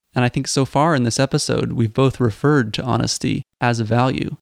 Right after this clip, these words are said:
I think it's sort of strange to call it a policy because that sets it apart from all of the other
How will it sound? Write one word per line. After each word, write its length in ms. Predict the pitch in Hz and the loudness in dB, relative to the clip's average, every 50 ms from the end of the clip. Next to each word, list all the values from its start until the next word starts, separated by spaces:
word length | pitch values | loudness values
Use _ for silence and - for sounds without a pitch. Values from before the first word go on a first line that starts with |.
| _ _ - | _ _ -10
I 80 | 117 117 | -8 -2
think 220 | - 139 120 - | 0 0 0 0
it's 100 | 127 - | -2 -2
sort 160 | - 135 123 | 0 0 2
of 80 | 123 110 | 0 0
strange 540 | - - - - 131 143 143 135 120 - - | -2 -4 0 2 2 4 4 2 2 0 -2
to 80 | - | -6
call 320 | - - - 123 120 120 117 | -8 -6 -4 -2 -2 0 -2
it 120 | 120 - _ _ _ - | -2 -4 _ _ _ -6
a 40 | - | -6
policy 760 | - - - 123 127 151 139 120 - - - - - 156 - _ _ _ | -4 -2 0 0 2 2 2 0 -2 -4 -4 -4 -4 -6 -8 _ _ _
because 600 | - 139 - - 123 113 110 107 104 - - - _ _ _ _ - | -8 -6 0 2 2 4 4 2 0 -4 -6 -8 _ _ _ _ -2
that 240 | 123 123 151 - - | -2 -2 -2 -2 -2
sets 260 | - 151 143 - - | -2 -2 -2 -2 -2
it 80 | 147 | -4
apart 380 | - - - - 135 139 131 - _ _ | -2 -4 -4 0 0 0 0 0 _ _
from 560 | - - - 123 113 113 110 110 110 - _ - | -14 -4 0 2 2 2 2 0 -4 -8 _ -2
all 220 | - 123 127 143 143 | 0 2 2 2 2
of 60 | 123 | 0
the 180 | 127 120 117 - | 0 -2 0 0
other 440 | 117 120 120 117 110 110 110 117 | 0 2 2 4 2 2 0 -2